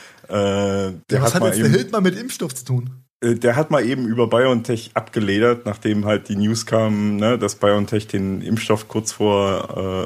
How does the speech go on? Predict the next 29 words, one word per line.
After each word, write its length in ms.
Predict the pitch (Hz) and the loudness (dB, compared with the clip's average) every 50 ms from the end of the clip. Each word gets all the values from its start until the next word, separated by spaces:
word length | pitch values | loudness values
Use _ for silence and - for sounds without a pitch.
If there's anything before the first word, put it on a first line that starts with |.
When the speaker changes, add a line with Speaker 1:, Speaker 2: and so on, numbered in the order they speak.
| - - | -6 -6
Speaker 1:
äh, 40 | |
ähm, 480 | 92 95 92 92 92 90 90 90 87 - - - - - - - - | -6 -6 -6 -6 -6 -6 -6 -6 -8 -10 -12 -16 -18 -18 -18 -14 -6
ja, 240 | - 92 90 - - | 0 0 0 0 -2
fertig 400 | - - - 107 107 117 113 - | -6 -2 -2 0 0 0 0 0
hat. 120 | 101 98 - - - - - - - - - - - | -2 -2 -2 -4 -20 -20 -18 -18 -18 -18 -20 -14 -4
Und 200 | - 104 95 104 | -2 0 2 4
hat 260 | 104 98 - - - | 4 2 2 -2 -6
diese 180 | 104 95 98 98 | -4 -2 0 2
ganze 460 | 98 98 104 104 - 107 101 98 92 | 2 4 4 4 2 4 4 2 2
Diskussion, 540 | - 104 - - - 95 104 104 104 101 95 | 0 -4 -4 -4 -4 0 2 2 2 2 0
wie 80 | 98 | -2
du 140 | - 104 104 | -2 -2 -2
sie 180 | 98 104 98 92 | -2 -2 -4 -2
schon, 500 | - 107 101 98 95 95 95 95 98 90 | 0 0 2 2 2 0 0 -2 -2 -4
äh, 380 | - - 87 95 95 95 95 92 | -4 -2 0 0 2 2 0 -2
vorhin, 380 | - - - 104 101 107 110 | -4 -4 0 2 4 4 4
oder 160 | 98 90 87 | 4 2 0
Carsten 360 | - - 104 107 107 - 117 110 | 0 0 -2 -2 0 0 -2 -2
hatte 140 | 104 107 | 0 -2
sie 140 | 104 104 104 | -2 -4 -4
vorhin 440 | - - 104 101 104 104 104 104 95 | -4 -2 0 0 2 2 2 0 0
erwähnt, 360 | 95 95 98 104 107 104 101 | 0 0 0 2 2 2 0
mit 120 | 107 92 87 | -2 -4 -4
dem 140 | 98 90 | -4 -6
türkischen 380 | - - 104 - 95 - - 101 | -2 -4 -4 -4 -4 -4 -4 -4
Geschäftsführer 680 | 87 - - 110 107 - - - 113 113 107 107 95 | -4 0 -2 -2 -2 -2 -8 -4 -2 0 2 2 0
und 160 | 87 95 98 | 0 -2 -4
der 60 | 95 85 | -4 -4
Geschäftsführerin, 880 | 90 - - 123 117 - - - 117 113 117 113 107 117 113 113 117 | -4 -2 -4 -4 -4 -4 -6 -4 -2 0 0 -2 -2 -4 -4 -4 -4